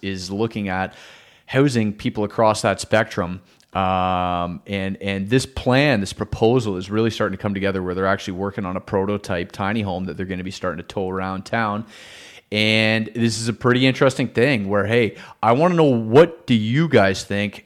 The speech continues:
Um, we really do want some feedback on this. I'm gonna try and help this group out a little bit over the coming months, um, to push and develop this thing. The next, the next real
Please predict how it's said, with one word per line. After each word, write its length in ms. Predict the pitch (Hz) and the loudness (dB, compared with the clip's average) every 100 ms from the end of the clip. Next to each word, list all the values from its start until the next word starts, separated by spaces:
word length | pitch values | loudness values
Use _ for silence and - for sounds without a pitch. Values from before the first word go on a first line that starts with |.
| - | -2
Um, 680 | 101 98 98 95 95 98 117 | 0 2 2 2 0 -2 -6
we 160 | 107 104 | -6 -2
really 380 | 107 139 143 | 4 4 4
do 180 | 107 117 | 4 2
want 300 | 120 101 101 | 2 0 -2
some 100 | 101 | -6
feedback 560 | - 110 120 95 92 95 | -4 -4 0 -2 -2 -4
on 140 | 90 | -6
this. 240 | 90 98 98 | -6 -6 -4
I'm 80 | |
gonna 120 | 98 95 | -4 -6
try 220 | - 104 | -4 -4
and 80 | 101 | -2
help 220 | 104 101 | -4 -4
this 120 | 98 | -8
group 280 | - 104 92 | -6 -8 -4
out 160 | 98 | -2
a 40 | 113 | -2
little 220 | 98 87 | -4 -6
bit 180 | 95 85 | -4 -6
over 160 | 90 90 | -6 -8
the 100 | 98 | -8
coming 280 | 101 90 | -8 -6
months, 360 | 92 92 98 - - - - | -6 -6 -6 -10 -18 -20 -12
um, 480 | - 90 87 85 76 _ - | -4 -2 -2 -6 -14 _ -12
to 100 | - | -10
push 260 | - 113 - | -2 -2 -2
and 80 | 92 | -8
develop 380 | 90 98 120 | -4 -2 -2
this 120 | 95 - | -6 -10
thing. 140 | 92 | -6
The 60 | 95 | -4
next, 320 | 107 135 - - - - | 0 -2 -4 -16 -20 -8
the 80 | 101 | 0
next 340 | 131 165 - - 101 | 2 2 -4 -16 -10
real 720 | 110 127 139 127 117 101 | -2 0 4 4 4 0